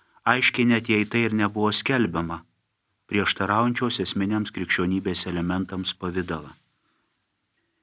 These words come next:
Naujo amžiaus judėjimas skelbia paradigmos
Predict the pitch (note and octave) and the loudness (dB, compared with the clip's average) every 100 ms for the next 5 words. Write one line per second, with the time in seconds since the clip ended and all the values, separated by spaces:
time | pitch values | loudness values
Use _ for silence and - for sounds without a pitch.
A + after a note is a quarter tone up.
0 | _ A#2 A2 G#2+ A2 C3 B2+ A2+ - A2 | _ 0 2 6 6 4 4 0 0 -2
1 | A2+ A#2 A#2 A#2 A#2 - _ _ - B2+ | 0 2 2 0 -2 -6 _ _ -2 2
2 | A#2 A2+ A#2 A#2 A2 _ _ _ _ _ | 0 2 0 0 -4 _ _ _ _ _
3 | A2 G#2 G2+ G#2+ G2+ G2+ F#2+ - | -2 0 0 -2 0 -2 0 -2